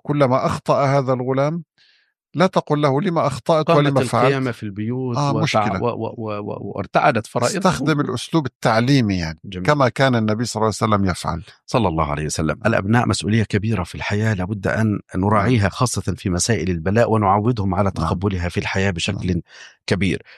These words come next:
Speaker 2: دكتور، كلمة أخيرة حول الابتلاء وأهمية وجوده والنتائج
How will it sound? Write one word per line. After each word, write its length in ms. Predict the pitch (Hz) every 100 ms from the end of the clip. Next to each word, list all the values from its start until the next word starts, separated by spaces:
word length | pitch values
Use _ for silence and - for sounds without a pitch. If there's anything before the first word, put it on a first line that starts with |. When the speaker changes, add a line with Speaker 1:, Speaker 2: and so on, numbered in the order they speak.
| -
Speaker 2:
دكتور، 340 | 101 143 123 -
كلمة 360 | - 113 87 78 -
أخيرة 380 | 95 - 104 87
حول 440 | 80 - 82 80 76 -
الابتلاء 540 | 87 - 87 82 76 - _ _ _
وأهمية 720 | 87 95 92 - 87 101 135 127
وجوده 520 | 123 135 151 156 180 160
والنتائج 680 | 113 107 - 107 95 85